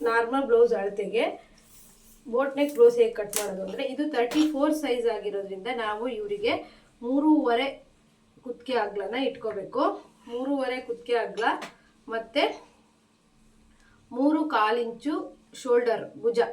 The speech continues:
ಅಂದ್ರೆ ಮೂವತ್ನಾಲ್ಕು ಸೈಜಿಗೆ ಮೂರುವರೆ, ಮೂರುವರೆ ಕುತ್ತಿಗೆ ಅಗಲ, ಹಾಗೆ ಭುಜ ಬಂದ್ಬಿಟ್ಟು ಮೂರು ಕಾಲು.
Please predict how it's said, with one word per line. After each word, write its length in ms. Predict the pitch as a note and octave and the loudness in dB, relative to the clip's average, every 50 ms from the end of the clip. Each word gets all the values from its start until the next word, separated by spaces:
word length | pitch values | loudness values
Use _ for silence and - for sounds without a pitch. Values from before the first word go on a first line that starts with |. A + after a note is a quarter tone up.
| - - - - - - _ - | -6 -14 -18 -20 -20 -14 _ -4
ಅಂದ್ರೆ 240 | B3 C4+ D4 E4+ E4 | -2 0 2 2 0
ಮೂವತ್ನಾಲ್ಕು 840 | B3+ B3+ B3+ C4 D4 D4+ D4+ D4 C4+ C4 B3+ - - D4 - - - | 0 0 0 0 0 0 0 0 -2 -2 -2 -4 -6 -10 -12 -12 -14
ಸೈಜಿಗೆ 640 | - - A#3+ A#3 B3 A#3 A#3 A#3 G3 F#3+ G#3+ B3+ E4+ F4 - - - _ - - - | -8 -2 0 2 2 2 0 -4 -2 -2 0 -2 -2 -2 -6 -12 -20 _ -20 -20 -14
ಮೂರುವರೆ, 680 | B3 B3 C4 C#4 C#4+ D#4+ E4+ E4+ D#4 A3+ A#3+ A#3 G#3 C#3 - - - _ _ - | -8 -2 0 2 2 2 2 0 2 4 4 4 2 0 -4 -8 -16 _ _ -20
ಮೂರುವರೆ 760 | - - A#3+ A#3+ A#3+ A#3+ A#3+ C4 C4 C4 B3 B3 A#3+ C4 C4+ | -20 -14 -12 -10 -10 -8 -6 -6 -4 -2 0 0 0 0 -2
ಕುತ್ತಿಗೆ 420 | - A#3+ - - - G#3+ A#3 A#3+ | -2 -4 -6 -8 -8 -6 -2 0
ಅಗಲ, 280 | A#3+ A3+ G#3+ G3 A#3 B3+ D4+ | 0 0 0 -2 -2 0 0
ಹಾಗೆ 640 | D#4+ D4+ - G#3+ G#3 G#3 A3+ D4 E4+ D#4 - - _ - D4+ - - - | 0 -2 -4 -6 -6 -4 -4 -4 -4 -4 -6 -12 _ -20 -20 -18 -18 -18
ಭುಜ 280 | - G3 G#3+ A3+ - B3 B3+ A#3+ | -12 -10 -8 -6 -4 -4 -2 -2
ಬಂದ್ಬಿಟ್ಟು 440 | A#3 A3+ A3 G#3 G#3 G#3 - C4+ D4 D#4 D4+ - - - - _ _ _ _ _ _ - - _ _ - | -2 -4 -4 -4 -6 -6 -4 -2 -2 0 -2 -2 -4 -10 -20 _ _ _ _ _ _ -20 -20 _ _ -14
ಮೂರು 320 | A#3 A3+ A#3 B3 C4 C4 | -8 -6 -4 -2 -2 -2
ಕಾಲು. 360 | B3+ - A#3 A3 G#3 G3+ G3 | -2 0 0 0 0 0 -2